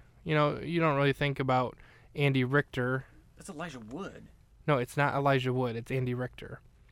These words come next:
Speaker 1: You don't think about Andy Richter being, you know, an assassin or a number one killer, really, if you just look at him or if you've ever seen him on Conan O'Brien's show. Uh,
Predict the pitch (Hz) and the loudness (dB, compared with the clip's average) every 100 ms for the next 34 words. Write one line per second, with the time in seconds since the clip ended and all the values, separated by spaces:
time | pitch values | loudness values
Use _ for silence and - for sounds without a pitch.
0 | - - _ - - 139 147 147 139 127 | -20 -20 _ -20 2 2 4 4 4 2
1 | - 151 143 135 170 - 139 135 131 135 | 2 2 2 4 2 4 0 2 2 2
2 | 131 127 127 - _ 131 127 123 123 131 | 2 -2 -4 -12 _ -6 -4 -4 -4 -4
3 | 127 147 139 131 135 127 127 131 131 131 | -2 2 2 2 0 0 2 2 2 2
4 | 131 127 123 - - - - - 185 151 | 2 2 0 -4 -18 -20 -20 4 6 8
5 | 127 131 139 - 131 123 131 131 - - | 6 4 -2 -2 0 2 0 -2 -6 -12
6 | 139 127 127 135 131 131 127 135 127 123 | -6 -6 -4 -4 -2 -2 0 0 -2 -4
7 | - - - - - 127 120 117 - 123 | -8 -20 -20 -20 -6 0 2 0 -2 -2
8 | 120 117 120 - 135 123 120 123 123 123 | -2 -4 -8 0 0 2 -2 -2 -2 -2
9 | 123 135 127 143 - - - - - - | -4 -2 -4 -4 -12 -20 -20 -20 -20 -6
10 | 120 123 143 117 | 2 2 2 0